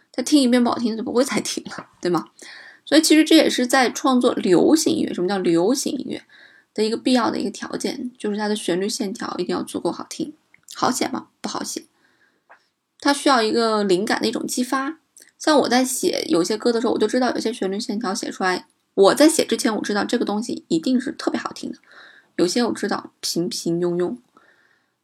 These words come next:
我那种，像我在我写我喜欢你的时候，我提前三天那个灵感已经在那儿放着了，我那三天都非常激动，直到那三天的最后一天我要写这首歌，把那个灵感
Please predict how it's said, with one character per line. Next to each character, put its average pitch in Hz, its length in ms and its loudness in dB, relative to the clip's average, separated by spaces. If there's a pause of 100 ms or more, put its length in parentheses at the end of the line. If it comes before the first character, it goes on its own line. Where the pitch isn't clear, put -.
(220)
我 160 420 4
那 285 120 6
种， 139 440 0 (440)
像 269 240 2
我 202 100 0
在 254 160 6
我 208 160 2
写 - 420 -2
我 190 160 6
喜 247 140 0
欢 202 180 -2
你 196 60 -4
的 196 140 -4
时 220 120 -4
候， 185 160 0
我 196 120 2
提 214 240 -6
前 247 200 0
三 277 300 -2
天 294 180 -2
那 269 140 0
个 196 80 -4
灵 180 260 -2
感 - 280 -6 (140)
已 180 180 -2
经 254 260 2
在 247 160 0
那 226 120 -4
儿 226 60 -4
放 311 380 0
着 185 120 -4
了， - 160 -10 (280)
我 190 120 0
那 262 120 2
三 294 180 0
天 285 160 2
都 285 220 4
非 214 180 0
常 - 200 -10
激 - 160 -10
动， - 180 -12 (640)
直 - 200 2
到 233 480 2
那 - 80 0
三 240 220 4
天 262 100 2
的 226 60 -2
最 262 140 2
后 262 80 4
一 247 40 2
天 240 140 0
我 208 60 -2
要 226 100 0
写 - 320 -2
这 - 80 -6
首 214 80 0
歌， - 240 -10 (340)
把 - 120 -6
那 240 160 0
个 254 100 0
灵 214 180 2
感 - 160 -2